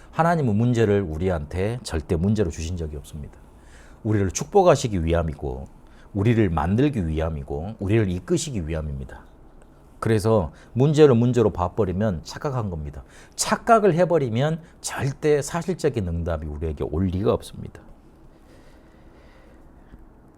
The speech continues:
그래서 당당하게 현실을 제대로 보고 맞서야 돼요. 그래서 낙심도 말고 포기도 말아요. 하나님을 하실 수 있잖아요.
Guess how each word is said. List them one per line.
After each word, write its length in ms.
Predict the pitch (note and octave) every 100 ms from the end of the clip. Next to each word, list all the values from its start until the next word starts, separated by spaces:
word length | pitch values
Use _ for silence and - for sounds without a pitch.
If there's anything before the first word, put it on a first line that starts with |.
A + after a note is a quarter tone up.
| -
그래서 300 | - G#2+ F2+ - - - -
당당하게 920 | - G2 C#3 E3 C3+ G2 A2+ F2 C2+
현실을 480 | - F3 F3 F3 A2
제대로 380 | - D#2 G#2 F2
보고 480 | F2+ D2+ G2 B2+ C#3 -
맞서야 460 | D2+ C2+ - G2+ -
돼요. 140 | - - - - - - - - - - - - - - - - - - - - - - - - -
그래서 920 | - B2+ A#2 A2 A2+ G#2+ E2 C2+ C2 - - - - -
낙심도 500 | E2 E2+ F3 E3+ D3
말고 560 | F#2 E2 F2+ A2 C3+ D#3 - -
포기도 360 | F3+ F3 C#3
말아요. 380 | E2+ C#2+ D#2+ B1+
하나님을 420 | - D#3 E3 C3
하실 240 | G2 - -
수 80 | D#2+
있잖아요. 340 | - D2 A#1+